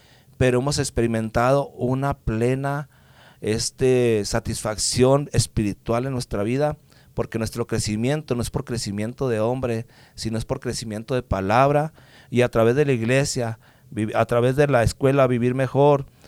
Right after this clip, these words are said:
después fuimos a otro instituto, también algo pa-, algo parecido, y nos dimos cuenta de, de más información,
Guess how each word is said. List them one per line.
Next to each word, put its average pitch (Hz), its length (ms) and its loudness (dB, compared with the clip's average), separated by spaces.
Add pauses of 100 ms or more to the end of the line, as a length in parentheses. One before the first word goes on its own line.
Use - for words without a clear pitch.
(140)
después 123 400 0
fuimos 127 260 -2
a 117 80 2
otro 123 200 2
instituto, 131 760 0 (340)
también 117 380 0 (320)
algo 123 300 2
pa-, 123 100 2
algo 123 200 -2
parecido, 131 540 2
y 131 60 0
nos 113 140 -4
dimos 127 240 -2
cuenta 127 440 -2 (460)
de, 101 240 -4
de 110 120 -2
más 113 220 -2
información, 156 840 2